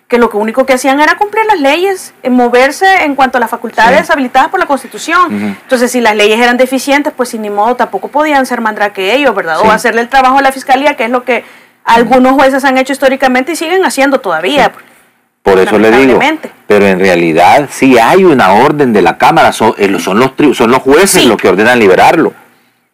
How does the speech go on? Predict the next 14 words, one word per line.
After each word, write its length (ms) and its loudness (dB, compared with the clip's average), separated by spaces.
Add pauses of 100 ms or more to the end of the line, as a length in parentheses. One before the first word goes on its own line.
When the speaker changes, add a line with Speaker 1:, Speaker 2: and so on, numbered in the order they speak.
(280)
Speaker 1:
Está 420 -2
la 180 4
orden, 260 -2
eso 200 -2
es 60 -6
cierto. 380 -2 (220)
Se 180 -2 (120)
ordena 600 2 (220)
categóricamente 960 -2
la 120 0
libertad 640 2
del 200 -2
Croc. 280 -2 (500)
Speaker 2:
Mm. 180 -10